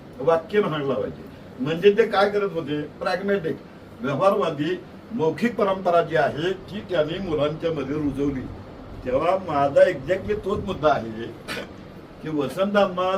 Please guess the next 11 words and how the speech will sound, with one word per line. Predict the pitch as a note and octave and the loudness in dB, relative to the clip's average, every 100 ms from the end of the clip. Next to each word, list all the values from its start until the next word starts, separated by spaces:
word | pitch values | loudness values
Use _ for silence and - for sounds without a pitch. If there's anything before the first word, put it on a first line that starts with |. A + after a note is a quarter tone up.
| F#3+ | -2
तुमच्या | D#3 C3+ E3 | -8 -2 -2
परिसरामध्ये | D#3+ D#3+ D3+ D#3 C#3 C#3 B2+ A#2+ B2 - - - - C#3+ | -2 -4 -6 -4 -4 -4 -6 -6 -6 -8 -16 -18 -8 -2
तमाशा | D3 F#3+ G3+ | 0 0 0
महोत्सवाचं | G3 F3+ B2+ E3 D#3+ - | -2 -2 -2 -2 -2 0
आयोजन | D3+ C#3 C3 C#3+ | 0 0 -2 -4
करतात, | B2+ B2+ D3 D#3+ - | -4 -4 -4 -6 -6
ह्यात | E3+ E3+ | -8 -4
वेगळं | D#3 D3 C3+ C#3 | -2 0 -2 -2
काही | B2+ | -4
नाही, | G2+ - - - - - | -6 -12 -14 -18 -18 -10
कारण | D3 G3 | -2 -2